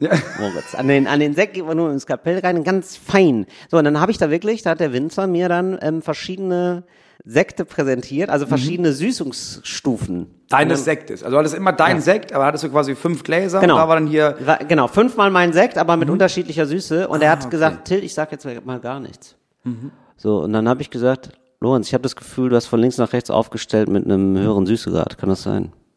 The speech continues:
Speaker 2: Hat Lorenz gesagt, „Das ist absolut richtig, Till.“
Speaker 1: <laughs>
Speaker 2: Da war ich ein bisschen stolz.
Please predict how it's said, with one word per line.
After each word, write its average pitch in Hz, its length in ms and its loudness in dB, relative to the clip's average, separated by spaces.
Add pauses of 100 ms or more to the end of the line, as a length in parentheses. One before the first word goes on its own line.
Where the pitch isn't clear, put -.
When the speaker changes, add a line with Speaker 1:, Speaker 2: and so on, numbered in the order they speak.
Speaker 2:
Hat - 160 -8
Lorenz 87 300 0
gesagt, 101 320 -2 (200)
„Das - 120 -10
ist - 80 -10
absolut - 320 -8
richtig, - 240 -8
Till.“ 175 80 -2
Speaker 1:
<laughs> - 880 -16 (1200)
Speaker 2:
Da - 60 -4
war 80 100 2
ich - 80 -4
ein 110 40 0
bisschen 110 200 -2
stolz. - 440 -4